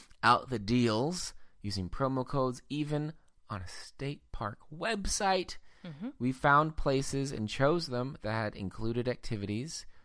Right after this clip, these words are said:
Speaker 1: so we could get the most bang for that reservation buck, and made a budget before time for which
Speaker 2: Mm-hmm.
Speaker 1: paid activities we were going to do. We ate a lot of groceries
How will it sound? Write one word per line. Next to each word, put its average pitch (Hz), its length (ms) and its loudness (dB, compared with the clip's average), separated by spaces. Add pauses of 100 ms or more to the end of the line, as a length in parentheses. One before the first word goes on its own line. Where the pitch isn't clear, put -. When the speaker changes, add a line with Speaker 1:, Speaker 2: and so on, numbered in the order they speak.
Speaker 1:
so - 140 -8
we 107 60 -4
could 107 80 -10
get 107 120 -4
the 101 60 -4
most 117 300 -2
bang 101 260 -2
for 98 200 -10
that 85 320 -6
reservation 82 840 -8
buck, 101 420 -2 (460)
and 139 460 0 (140)
made 110 340 -4
a - 60 -12
budget 101 400 -4 (100)
before 117 540 -2 (260)
time 101 760 -8
for 90 120 4
which 95 160 0
Speaker 2:
Mm-hmm. 285 100 -2
Speaker 1:
paid 110 240 0
activities 87 520 -8
we 82 140 -6
were 78 140 -8
going 78 200 -6
to - 60 -12
do. 127 340 -2 (320)
We 98 280 -2 (720)
ate 120 120 -4
a 127 40 -2
lot 135 160 4
of 92 80 -6
groceries 135 760 2